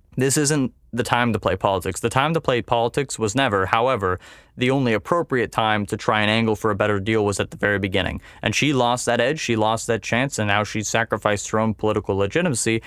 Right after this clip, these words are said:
as she continues to fight and, and claim scratch and claw at the left and right. Because there are progressive challengers, people like Ro Khanna, Shahid Buttar, and Andrew Yang, all three of them have come out very, very aggressively against her policies of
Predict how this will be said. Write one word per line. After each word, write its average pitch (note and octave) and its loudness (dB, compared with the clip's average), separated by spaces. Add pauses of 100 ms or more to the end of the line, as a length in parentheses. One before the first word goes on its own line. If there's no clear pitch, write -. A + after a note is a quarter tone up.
(140)
as C3+ 0
she F3+ 0
continues F#3 0
to E3 0
fight F3+ 0
and, A#2+ 2
and A#2+ 0
claim D3 0 (280)
scratch D3 0
and B2+ 0
claw C#3+ 0
at A2 -6
the A#2+ 2
left B2+ -2
and D#3+ 0
right. D#2+ -2 (220)
Because C3+ -2
there C#3 0
are G3 0
progressive C#3 -2
challengers, B2 0 (220)
people D#3+ 0
like C#3 2
Ro B2 4
Khanna, C3+ 0 (160)
Shahid C3 -2 (340)
Buttar, C3 0 (280)
and C3+ 2
Andrew E3 2
Yang, F3+ 2
all G3+ 2
three G#3+ 0
of D3 -4
them G2+ 0 (140)
have B2+ -2
come F3+ 0
out D3 0
very, D3+ 0
very D3 0
aggressively G#2 0
against G#2 0
her A#2 0
policies A2 0
of G2+ -2